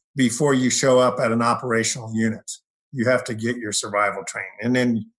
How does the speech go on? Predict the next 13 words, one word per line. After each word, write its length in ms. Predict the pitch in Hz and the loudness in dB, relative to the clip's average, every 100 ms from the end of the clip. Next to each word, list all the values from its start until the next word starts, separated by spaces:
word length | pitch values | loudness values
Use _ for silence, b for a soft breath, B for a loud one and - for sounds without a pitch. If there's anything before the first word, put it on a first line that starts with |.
| - | -6
you 160 | 135 104 | -2 0
periodically 1080 | 165 151 135 127 127 123 135 117 110 113 _ _ _ - | 2 4 4 4 4 2 0 0 0 -4 _ _ _ -10
do 220 | 123 131 127 | 0 2 2
things. 640 | 131 120 120 113 - - _ _ - | 2 2 2 2 0 -2 _ _ -2
If 260 | 143 139 151 | 0 0 2
you're 140 | 135 | 2
gonna 220 | 143 139 | 4 2
be 100 | 127 | 2
stationed 460 | 123 - 151 - 156 | 2 2 2 2 2
in 60 | 123 | 4
Alaska, 500 | 127 127 127 - 127 | 4 4 2 2 2
you 260 | 120 120 | 2 2
have 340 | 120 117 113 | 2 4 2